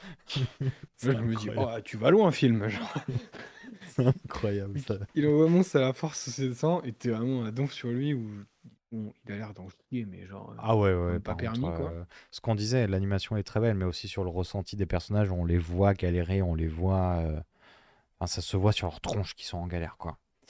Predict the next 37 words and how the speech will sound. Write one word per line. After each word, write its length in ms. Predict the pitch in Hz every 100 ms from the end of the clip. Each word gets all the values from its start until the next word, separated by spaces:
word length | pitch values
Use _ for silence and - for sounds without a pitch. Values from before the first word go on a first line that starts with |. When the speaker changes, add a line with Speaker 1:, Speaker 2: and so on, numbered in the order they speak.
| - _ _ -
Speaker 2:
Oui, 100 | 156
puis 100 | 104
Speaker 1:
Euh, 40 |
Speaker 2:
c'est, 300 | - 139 120 -
c'est 360 | - - 131
vraiment 320 | 113 117 143
sur 280 | 160 - 117
ce 100 | -
côté-là, 400 | - 113 123 131
tout 260 | 127 - _ -
à 60 |
l'heure, 120 | 123
je 60 | 123
disais, 220 | 107 110
tu 180 | 120 110
changes 280 | - 113 104
de 100 | 107
genre, 220 | 113 147
là, 100 | 110
t'es 120 | -
vraiment 200 | 110 120
dans 140 | 139 107
du 120 | 104
survival 580 | - 117 117 110 107 110
pire, 280 | - 160 127
où 120 | 107
le, 120 | 101
Speaker 1:
Oui. 180 | 113 107 107
Speaker 2:
enfin, 140 | 101
du 160 | 104 110
survival 640 | 101 - 110 107 107 113 110
pur, 360 | - 156 151
où 80 | 110
le 120 | 101
gars 180 | 107 135
est 100 | 110
vraiment 360 | 98 107 139